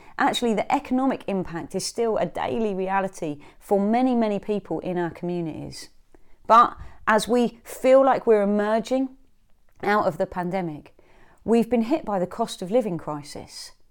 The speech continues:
And again, it's hit the poorest hardest. So yes, in some ways, the cost of living crisis has affected us all. All of us who've got cars will have filled up our tank recently and probably been horrified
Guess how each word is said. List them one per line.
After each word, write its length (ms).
And 120
again, 420
it's 240
hit 200
the 80
poorest 540
hardest. 560
So 180
yes, 380
in 100
some 240
ways, 380
the 80
cost 260
of 80
living 200
crisis 400
has 100
affected 400
us 180
all. 340
All 220
of 100
us 320
who've 220
got 220
cars 540
will 160
have 300
filled 380
up 240
our 140
tank 460
recently 680
and 180
probably 320
been 180
horrified 760